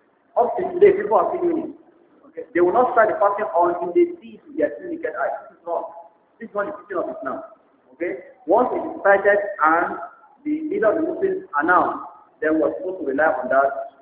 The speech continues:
and fast as well. Okay? Likewise, the same thing at the end of the month. Okay? When it is cited, we come to fast and we celebrate. The next hadith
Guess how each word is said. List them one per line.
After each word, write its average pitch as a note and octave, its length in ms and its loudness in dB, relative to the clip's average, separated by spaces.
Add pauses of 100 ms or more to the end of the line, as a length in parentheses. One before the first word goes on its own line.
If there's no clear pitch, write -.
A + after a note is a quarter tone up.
(140)
and C#3 300 -4 (460)
fast C#3 240 -4
as - 160 -10
well. G#2 180 -14 (460)
Okay? D#3+ 320 -8
Likewise, F3 320 4
the - 160 -6
same F#3 160 -4
thing E3+ 180 -6
at C3+ 140 -6
the D4 100 -6
end D#3 140 -2
of C3 80 -2
the - 80 -6
month. - 300 -6 (420)
Okay? A4 160 -4 (320)
When F#3 160 0
it E3 160 -4
is - 100 -12
cited, D#3 380 0 (340)
we C3 140 -6
come E3 160 2
to - 160 -8
fast C#3+ 160 0 (240)
and - 160 -12
we D4 240 -4
celebrate. C#4 560 -8 (4000)
The D#4 80 -8
next - 340 -4
hadith E4 460 0